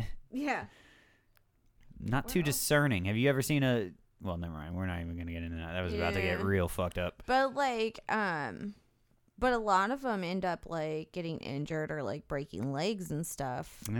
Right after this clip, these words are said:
Speaker 1: then they're
Speaker 2: So,
Speaker 1: put
Speaker 2: like,
Speaker 1: down immediately.
Speaker 2: and some of 'em, they don't even make it that far. They just, like, fucking have heart attacks and die.
Speaker 1: Well, then they're dead.
Speaker 2: Yeah, that's, like, fucking animal abuse.
Speaker 1: I mean, I guess.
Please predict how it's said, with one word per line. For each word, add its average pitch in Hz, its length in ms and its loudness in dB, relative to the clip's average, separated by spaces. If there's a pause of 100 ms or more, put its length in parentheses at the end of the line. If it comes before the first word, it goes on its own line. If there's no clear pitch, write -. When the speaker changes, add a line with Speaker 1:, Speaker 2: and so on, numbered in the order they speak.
(160)
Speaker 1:
then 127 140 -4
they're 127 100 -2
Speaker 2:
So, 127 500 -6
Speaker 1:
put 135 160 2
Speaker 2:
like, - 20 -6
Speaker 1:
down 127 240 0
immediately. 104 800 0 (720)
Speaker 2:
and 156 140 -6
some 233 240 -2
of 180 140 0
'em, 156 60 -2
they 151 100 0
don't 170 160 0
even 160 220 0
make 147 200 -4
it - 100 -10
that 175 280 -6
far. 131 340 -2
They 135 160 -4
just, 180 200 -8 (200)
like, 151 240 -8
fucking 143 240 -8
have 143 200 -8
heart 139 240 -6
attacks 170 400 -8
and 139 160 -2
die. 127 460 -6 (540)
Speaker 1:
Well, 110 140 -6
then 190 280 -6
they're 202 120 -8
dead. 190 420 -10 (300)
Speaker 2:
Yeah, 311 200 -4
that's, 175 200 -4
like, 247 180 -6
fucking 254 320 -4
animal 180 400 2
abuse. 135 540 -4 (140)
Speaker 1:
I 247 40 -2
mean, 320 200 -4
I 320 80 -6
guess. 98 640 -4